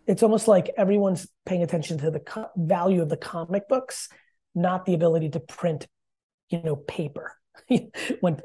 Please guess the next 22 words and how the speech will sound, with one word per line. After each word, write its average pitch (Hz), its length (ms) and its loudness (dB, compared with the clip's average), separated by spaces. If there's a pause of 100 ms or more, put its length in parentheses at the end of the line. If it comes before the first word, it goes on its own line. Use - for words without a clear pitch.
if, 220 500 0
like, 180 300 2
if - 140 -2
paper 175 260 2
wasn't 160 460 2
invented 151 480 -2
yet, 139 300 -6
like, 165 280 -2 (400)
like, 202 220 4 (400)
you 220 80 8
know, 208 240 4
the 220 140 4
analogy 220 440 2
is, 180 120 2
like, 165 280 0 (120)
everyone's 233 440 2
worried 190 280 2
about, 160 340 -2 (260)
you 185 120 0
know, 147 320 -2 (1900)
the, 175 340 2 (400)
the, 190 260 6